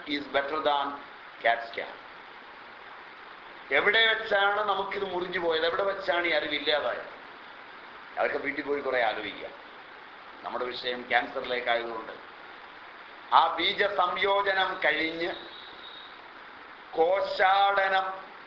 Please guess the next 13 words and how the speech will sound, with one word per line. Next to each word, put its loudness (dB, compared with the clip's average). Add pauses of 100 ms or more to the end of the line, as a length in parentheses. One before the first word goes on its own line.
(1040)
കോശരൂപീകരണം, 4 (500)
കോശകലനം, 2 (1160)
ഇതൊക്കെ -12
പ്രാചീന 2 (100)
പദങ്ങളാണ്. 0 (800)
ഇതിലെല്ലാം 2 (1300)
സമാനമായ 6 (140)
ആംഗലേയ 4 (100)
പദങ്ങൾ 0
പറയാം, 2
അത് -4
നിങ്ങൾക്ക് -6
മനസ്സിലാവും. -8